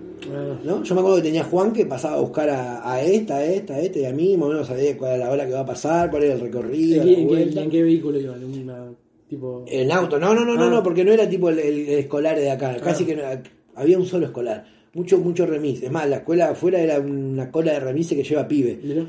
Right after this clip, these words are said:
Speaker 2: De a tres, cuatro pibes.
Speaker 1: Y te hacía precio por el mes, digamos.
Speaker 2: Claro, en ese momento me acuerdo que era dieciocho pesos por mes.
Speaker 1: Mirá.
Speaker 2: ¿No? Eh, que hoy serían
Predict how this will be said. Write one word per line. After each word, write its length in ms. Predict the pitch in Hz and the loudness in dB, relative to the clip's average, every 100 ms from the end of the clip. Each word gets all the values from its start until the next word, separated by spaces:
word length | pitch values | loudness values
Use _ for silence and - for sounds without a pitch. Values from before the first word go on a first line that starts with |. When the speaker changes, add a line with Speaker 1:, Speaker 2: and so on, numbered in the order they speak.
| - | -4
Speaker 2:
De 140 | 131 | -2
a 80 | 127 | 0
tres, 240 | 139 160 156 | 0 -2 0
cuatro 300 | 151 143 131 | -2 -2 0
pibes. 380 | 165 180 214 208 | 4 4 2 -2
Speaker 1:
Y 40 | |
te 60 | 135 | -2
hacía 220 | 185 170 | 0 2
precio 240 | 190 165 | 2 0
por 100 | 151 | -2
el 100 | 151 165 | 0 0
mes, 120 | 139 | 0
digamos. 240 | 135 120 - _ | -6 -10 -16 _
Speaker 2:
Claro, 500 | 151 160 165 151 135 | 4 6 6 4 2
en 80 | 143 | 0
ese 100 | 139 | -2
momento 300 | 160 165 160 | -2 -4 -4
me 60 | 139 | -8
acuerdo 200 | 147 147 | -4 -2
que 60 | |
era 100 | 147 | -2
dieciocho 400 | 131 - 147 143 | -4 -4 -6 -6
pesos 220 | 135 131 | -8 -8
por 160 | 117 107 | -8 -10
mes. 160 | 104 - - | -12 -16 -12
Speaker 1:
Mirá. 260 | 139 147 156 - - | -6 -2 -2 -4 -2
Speaker 2:
¿No? 320 | 131 170 226 107 - 127 | 0 0 -4 -12 -8 2
Eh, 540 | 127 120 113 110 104 101 101 92 95 - - | 2 2 0 0 0 -6 -10 -14 -16 -14 0
que 100 | 131 | 4
hoy 160 | 143 | 4
serían 640 | 131 135 147 139 123 110 | 2 -2 -2 -2 -4 -6